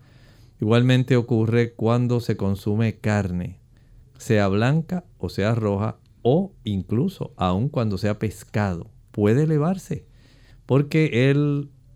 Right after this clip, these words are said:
este tipo de molécula, el colesterol, siempre procede de alimentos que son de origen animal. Leche, mantequilla, queso, carne y huevos.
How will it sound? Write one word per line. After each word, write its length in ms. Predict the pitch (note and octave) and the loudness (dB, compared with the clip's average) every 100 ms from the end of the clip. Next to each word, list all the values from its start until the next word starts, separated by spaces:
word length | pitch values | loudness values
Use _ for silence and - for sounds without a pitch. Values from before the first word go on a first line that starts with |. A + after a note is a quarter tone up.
| - | -6
este 240 | A#2 A2+ C3+ | -4 0 0
tipo 280 | C3+ C3 | 0 2
de 80 | A#2+ | 2
molécula, 460 | B2 C3 G#2+ - G#2+ | 4 2 0 0 0
el 80 | G#2 | 0
colesterol, 560 | G2 G2+ - A2 G#2 | 0 -2 0 0 0
siempre 640 | G#2+ - A2 B2+ C3 C#3 C3 | -2 -2 0 0 -2 -2 -4
procede 800 | B2 F#2 F2+ G#2+ G#2 A2+ A#2 - | -4 -6 -2 0 2 2 -2 -4
de 160 | F#2 | -2
alimentos 520 | G#2 A2+ G#2 G2 A#2+ | 0 0 0 -2 -4
que 120 | - G2+ | -4 -4
son 200 | F2+ G#2 | -4 -2
de 80 | |
origen 440 | G2+ F#2+ G#2 A2+ A2 - - | -2 -2 -2 -4 -6 -10 -6
animal. 880 | G#2 A2+ A2+ A2+ G#2+ G#2+ A#2 G2+ - - - - - - | -4 -2 -2 -2 -2 -2 -2 -4 -12 -20 -20 -20 -20 -16
Leche, 420 | - F2+ A2 - B2 | -4 0 0 2 0
mantequilla, 760 | B2+ B2+ C3+ - G#2+ G2 A2 - - | 0 0 -4 -4 -4 -2 -2 -4 -2
queso, 440 | G#2 F#2+ - A#2 - | -2 -2 -8 -10 -6
carne 460 | F#2 G#2 A2 A2+ - | -4 -2 -4 -6 -8
y 120 | G#2 | -6
huevos. 880 | F#2+ F#2 G#2 G2+ E2 - - - - | -4 0 2 0 -2 -10 -20 -20 -20